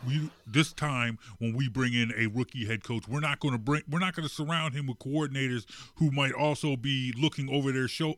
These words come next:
looking over his shoulder to angle themselves back into the, to a head coaching job. M-, it,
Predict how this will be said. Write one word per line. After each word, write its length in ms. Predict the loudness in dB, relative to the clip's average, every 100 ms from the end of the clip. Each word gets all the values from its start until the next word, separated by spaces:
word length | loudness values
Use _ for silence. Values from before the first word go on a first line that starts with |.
| 0
looking 320 | 0 0 -2
over 200 | -2 0
his 120 | -2
shoulder 500 | 0 2 2 2 -4 -6 -16 -20 -2
to 560 | 2 4 4 4 2 -4 _ _ _ 0
angle 300 | 2 2 -2
themselves 460 | -2 -2 -2 -2 -2
back 340 | -4 -4 -4
into 240 | -6 -4 -6
the, 100 | -8 -14 -20 -20 -20 -12
to 200 | -4 -4
a 40 | -2
head 200 | -6 -4
coaching 360 | -4 -2 -6
job. 260 | -4 -6 -6 -12 -16 -8
M-, 100 | -8 -10 -16 -14 -14 -16 -20 -20 -18 -2
it, 100 | -2